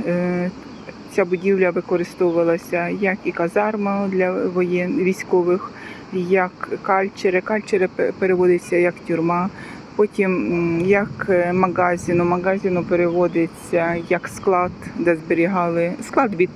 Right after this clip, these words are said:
е, табачної фабрики. Зараз в музеї знаходиться, е, зараз в цьому, е, в цій будівлі знаходиться музей,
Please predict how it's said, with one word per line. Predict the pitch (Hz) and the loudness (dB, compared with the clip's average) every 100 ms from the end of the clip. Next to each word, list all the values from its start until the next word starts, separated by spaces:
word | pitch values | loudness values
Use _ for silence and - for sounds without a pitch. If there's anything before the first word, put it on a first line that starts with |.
| - | 0
е, | 175 170 - - | 2 0 -6 -2
табачної | 190 170 175 180 - 175 165 | 0 2 0 0 -4 -2 0
фабрики. | 170 165 165 165 165 170 - - 165 - - - - | -2 -2 -2 -2 -8 -8 -12 -8 -8 -8 -12 -12 -4
Зараз | 233 214 202 | 2 4 2
в | 202 | 2
музеї | 202 190 190 185 185 | 4 4 4 4 2
знаходиться, | 185 185 185 180 185 - 185 180 185 170 - 233 | 2 2 2 4 0 0 0 0 0 -4 -4 2
е, | 190 - | 2 4
зараз | 220 214 208 | 2 4 0
в | - | 2
цьому, | 208 190 | 2 4
е, | 190 196 185 - - - - - - | 4 2 -2 -8 -8 -8 -10 -12 -12
в | |
цій | - 220 | -2 0
будівлі | 185 196 196 180 | 0 2 2 2
знаходиться | 190 196 208 196 196 - | 2 2 4 4 2 2
музей, | 214 233 - 220 233 | 2 2 2 2 2